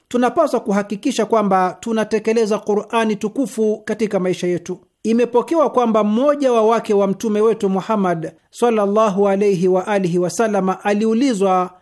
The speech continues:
kuhusu maadili ya mtukufu huyo. Akajibu kwamba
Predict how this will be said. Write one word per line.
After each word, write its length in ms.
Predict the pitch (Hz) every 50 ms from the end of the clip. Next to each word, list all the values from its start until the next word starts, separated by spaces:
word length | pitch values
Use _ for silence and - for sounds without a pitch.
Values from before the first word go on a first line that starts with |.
| _ _
kuhusu 480 | - - 233 196 254 294 240 - 247 226
maadili 520 | 214 214 208 208 196 196 226 220 202 196
ya 80 | 196 190
mtukufu 420 | 180 180 185 180 185 180 - 180
huyo. 380 | 170 185 180 175 165 165 165 - _ _ -
Akajibu 580 | 185 190 190 - 202 196 190 226 214 190 196
kwamba 640 | 196 - 240 220 202 196 190 185 185 180 175 175 175